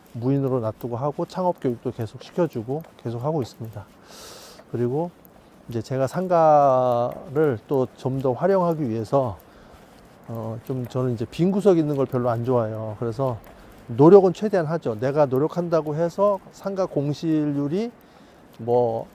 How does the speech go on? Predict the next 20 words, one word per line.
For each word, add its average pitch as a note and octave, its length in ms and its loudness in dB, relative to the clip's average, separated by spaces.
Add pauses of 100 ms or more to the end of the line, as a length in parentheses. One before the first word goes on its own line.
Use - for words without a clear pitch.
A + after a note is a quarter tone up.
(120)
안 C#3+ 180 -2
떨어질 F#3 360 6
수도 D3+ 220 -8
있지만, C3+ 580 -4
그래도 D3+ 240 -2
노력하면 D#3+ 640 -2
상가 G3 320 -4
공실률도 D3+ 920 -4
떨어지지만, E3+ 800 -2 (500)
어쨌든 E3 440 -2
또 D3+ 80 -2
있는 F#3+ 300 2
상가, E3+ 420 0
제가 D3 220 -2
양말 C#3 240 -2
가게를 C#3 400 0
하고 E3+ 180 -2
있으니까 B2+ 480 -6
그 C#3+ 140 -6
상가도 F#3 560 -2